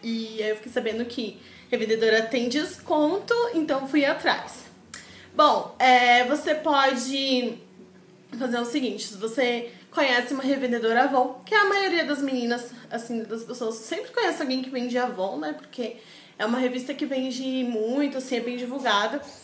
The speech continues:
Então você pode fazer o quê? Você pode procurar, é, uma, uma revendedora e falar pra ela te indicar, tá?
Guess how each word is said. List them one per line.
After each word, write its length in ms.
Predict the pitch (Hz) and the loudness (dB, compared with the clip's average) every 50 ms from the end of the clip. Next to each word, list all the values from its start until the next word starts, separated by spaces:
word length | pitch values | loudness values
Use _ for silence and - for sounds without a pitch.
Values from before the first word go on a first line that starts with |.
| - - - - - - - - - - - - | -20 -20 -20 -20 -20 -20 -20 -20 -20 -20 -16 -8
Então 240 | - 311 - 311 302 | -6 2 2 2 4
você 200 | 349 339 381 370 | 4 2 0 2
pode 240 | 381 359 349 349 - | 2 2 0 0 0
fazer 260 | - 370 339 294 339 | 0 0 2 2 0
o 120 | 349 403 | 0 0
quê? 180 | 403 - 294 233 | 0 0 0 0
Você 200 | 220 233 - 269 | 0 -2 -6 -4
pode 260 | 240 240 254 254 254 | -2 -2 -2 -2 -2
procurar, 840 | - 247 285 294 - - 349 339 330 302 247 220 226 240 262 285 - - - - - - - - | -4 -2 -2 -2 -2 -2 0 0 2 4 4 4 2 2 0 -2 -6 -10 -20 -20 -20 -18 -6 2
é, 760 | - 240 233 233 226 226 226 220 220 214 214 214 214 - - - | 4 4 6 6 6 6 6 6 6 8 6 6 4 2 -2 -4
uma, 480 | 247 254 254 254 254 247 262 294 302 - - - - - - - | -4 0 2 2 4 2 2 0 -2 -8 -14 -20 -20 -20 -16 -12
uma 220 | 277 254 247 247 | -8 -4 -2 -2
revendedora 960 | 254 254 269 262 294 302 302 339 339 285 262 240 226 226 226 240 269 294 - - - - - - - - - - - | 0 2 0 2 2 2 2 2 0 2 2 2 2 4 2 2 0 0 -4 -10 -20 -20 -20 -20 -20 -20 -14 -4 0
e 100 | 302 302 | 0 2
falar 240 | 349 330 339 330 | 4 4 4 4
pra 140 | 330 339 339 | 4 4 4
ela 160 | 330 330 339 | 6 6 4
te 160 | 339 - - 359 | 2 2 2 2
indicar, 920 | 339 339 302 349 381 381 - - 339 294 226 214 208 240 - - - - - - | 2 2 2 2 0 -2 -2 -2 2 2 4 4 4 2 0 -4 -8 -16 -20 -12
tá? 360 | - 247 208 208 214 262 302 | -6 -2 0 0 0 0 -2